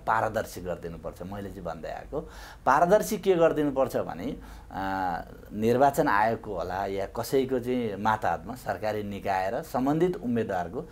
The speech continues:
साझा खाता खोल्ने, त्यो खातामा जति, अ, दिन सक्छ पारदर्शी ढङ्गले दिनेको पनि स्पष्ट हुने गरी र त्यो खातामा आउने कुरा पनि क्लियर हुने गरी,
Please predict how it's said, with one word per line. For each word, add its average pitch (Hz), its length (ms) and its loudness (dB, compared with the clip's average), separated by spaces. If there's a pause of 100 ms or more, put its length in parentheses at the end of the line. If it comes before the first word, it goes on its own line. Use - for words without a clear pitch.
(240)
साझा 147 460 2
खाता - 340 -6
खोल्ने, 82 460 -12 (220)
त्यो 214 120 6
खातामा 170 420 2
जति, 151 460 2
अ, - 100 -6 (500)
दिन 147 260 4
सक्छ 120 260 -2
पारदर्शी 147 680 2
ढङ्गले 87 420 -8 (340)
दिनेको 127 500 6
पनि 147 280 8
स्पष्ट 113 320 -2
हुने 90 260 -4
गरी 98 220 -4 (160)
र 107 140 -2
त्यो 101 180 -2
खातामा 92 420 -2
आउने 87 280 -6
कुरा 87 200 -6
पनि 98 200 -8
क्लियर 165 360 4
हुने 82 200 -6
गरी, 101 320 -6